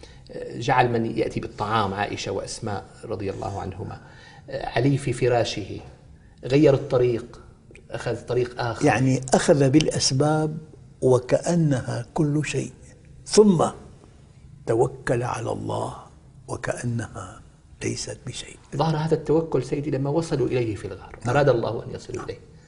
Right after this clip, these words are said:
Speaker 1: قال أبو بكر: "لقد رأونا." فقال: "ما ظنك باثنين؟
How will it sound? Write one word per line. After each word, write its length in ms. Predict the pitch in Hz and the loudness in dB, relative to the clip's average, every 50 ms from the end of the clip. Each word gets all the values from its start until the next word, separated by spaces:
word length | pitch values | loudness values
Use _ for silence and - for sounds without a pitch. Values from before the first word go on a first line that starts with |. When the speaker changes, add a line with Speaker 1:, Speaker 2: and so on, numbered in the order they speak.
| - - - - - _ - - - - - - | -20 -20 -20 -20 -20 _ -18 -16 -16 -16 -8 -2
Speaker 1:
قال 160 | - 127 127 123 123 123 131 131 - - - - - - - | 0 2 2 2 2 0 -2 -6 -8 -10 -12 -14 -14 -12 -8
أبو 180 | - 120 120 | -4 -4 -2
بكر: 320 | 110 120 - - 143 143 143 - - - | -2 -2 -2 0 0 -2 -2 -4 -10 -10
"لقد 280 | 127 - - - 127 120 | -10 -6 -2 0 2 2
رأونا." 360 | - - 127 117 104 95 - - - - - - - - - - - | 2 4 4 2 2 0 -6 -10 -16 -20 -20 -20 -20 -20 -20 -20 -20
فقال: 300 | - - - - 120 117 | -20 -8 -4 -2 0 0
"ما 140 | 110 113 113 | 0 0 0
ظنك 340 | 110 110 98 98 101 - - | 0 0 -2 -4 -4 -6 -6
باثنين؟ 640 | 98 104 104 - - 104 104 101 104 107 131 143 | -8 -8 -8 -8 -6 -4 -4 -4 -4 -6 -8 -10